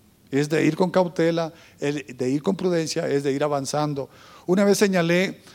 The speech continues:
cómo peleaban los, los ejércitos que estaban adiestrados para la guerra. Me imagino que los babilonios, los medopersas y, y, y los egipcios tenían esas estrategias de guerra, si hoy se tienen.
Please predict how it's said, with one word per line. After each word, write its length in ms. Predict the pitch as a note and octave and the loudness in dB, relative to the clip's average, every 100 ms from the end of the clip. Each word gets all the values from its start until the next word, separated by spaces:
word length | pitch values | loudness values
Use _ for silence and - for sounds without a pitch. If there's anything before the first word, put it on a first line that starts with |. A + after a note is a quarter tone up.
| - - _ | -20 -20 _
cómo 240 | - E3+ F3+ | -2 0 4
peleaban 520 | E3 D#3+ D#3 F3 E3+ | 2 4 4 4 2
los, 280 | D3 B2 - | 0 -2 -6
los 180 | C#3 C3+ | -6 -4
ejércitos 560 | C3 - F3+ D#3 C3 B2 | -4 0 0 0 -6 -8
que 80 | |
estaban 260 | B2 C#3+ D3+ | -4 -2 0
adiestrados 480 | C#3 C3 - D3 C#3 | 0 -2 -2 -2 0
para 220 | D3 C3 | 0 0
la 100 | B2+ | 0
guerra. 320 | B2 D#3+ C3+ | 0 0 0
Me 60 | B2+ | -4
imagino 280 | A#2+ D3+ D3 | -6 -6 -4
que 120 | C3 | -4
los 100 | B2 | -2
babilonios, 640 | B2 B2 A#2+ C#3 C#3 C#3 | -2 -2 0 -2 -2 -4
los 100 | C3 | -6
medopersas 720 | B2 A#2 - C3+ B2+ C3 A#2+ - - - - | -6 -6 -4 -2 -2 -6 -8 -12 -20 -20 -14
y, 100 | - | -6
y, 340 | B2+ C3 B2+ B2 | -4 -2 -4 -4
y 160 | C3+ B2+ | -6 -4
los 160 | B2 | -4
egipcios 760 | B2 - D3 C#3+ C3+ C3 A#2+ - - - _ _ - | -6 -6 -8 -6 -6 -6 -8 -14 -20 -20 _ _ -6
tenían 300 | D3 D3 D#3+ | -2 0 0
esas 220 | D#3+ D3+ | -2 -4
estrategias 540 | B2+ - A#2 D#3 E3+ C#3 | -6 -6 -2 -2 -2 -2
de 120 | B2 | -2
guerra, 360 | C#3 E3 B2+ | 0 0 -2
si 140 | G#2+ A#2+ | -6 -4
hoy 120 | B2+ | -4
se 120 | D#3+ | -6
tienen. 400 | C3 C#3 D3 C3 | -6 -4 -4 -6